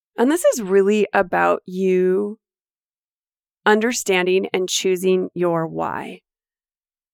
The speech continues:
So why do you want to be healthy? You know, why do you want to lose weight? Like, go deeper. Ask yourself, why? Why do you want that?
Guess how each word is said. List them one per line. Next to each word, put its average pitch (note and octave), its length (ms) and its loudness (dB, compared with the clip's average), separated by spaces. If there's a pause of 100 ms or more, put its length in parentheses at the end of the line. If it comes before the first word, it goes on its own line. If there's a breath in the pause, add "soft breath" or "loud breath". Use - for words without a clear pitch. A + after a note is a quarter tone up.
(1080)
So G3+ 600 4 (540)
why G3+ 340 2
do G3+ 160 0
you A3 220 0
want E3+ 160 0
to E3+ 60 -2
be E3+ 140 -4
healthy? F3 640 -8 (1800)
You G3 80 -4
know, F#3+ 160 -2
why G#3 280 2
do G#3 140 -2
you C4 200 4
want E3+ 160 2
to E3+ 60 -2
lose F3+ 300 -4
weight? - 340 -6 (760)
Like, G#3+ 180 -2
go C#4 180 4
deeper. A3+ 440 0
Ask G#3 320 -2
yourself, G#3 600 2
why? E3+ 640 -2 (420)
Why F#3 280 0
do G#3+ 100 0
you A#3+ 100 4
want F#3 280 0
that? - 240 -12